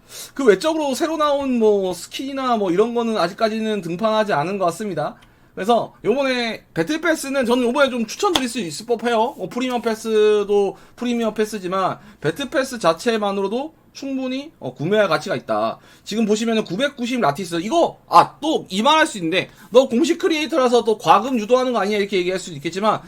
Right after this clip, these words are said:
그런 지령도 없고요. 그럴 생각도 없고요. 구백구십 라티스만 사용하시게 되면은 요런 식으로 다 얻을 수 있다라는 점 참고하시면 좋을 것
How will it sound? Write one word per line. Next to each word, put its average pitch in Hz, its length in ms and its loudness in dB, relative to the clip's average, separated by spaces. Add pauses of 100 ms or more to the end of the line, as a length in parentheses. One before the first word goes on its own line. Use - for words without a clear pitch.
(140)
그런 240 240 8
지령도 196 440 2
없고요. 185 460 0 (180)
그럴 165 280 2
생각도 247 420 -2
없고요. 185 400 -2 (380)
구백구십 247 560 2
라티스만 220 600 2
사용하시게 233 440 0
되면은 220 520 -2 (600)
요런 185 240 4
식으로 139 340 -4 (520)
다 151 300 -2
얻을 170 280 2
수 135 140 -10
있다라는 110 380 -6
점 90 160 -18 (340)
참고하시면 127 640 -2 (240)
좋을 117 240 -4
것 - 180 -16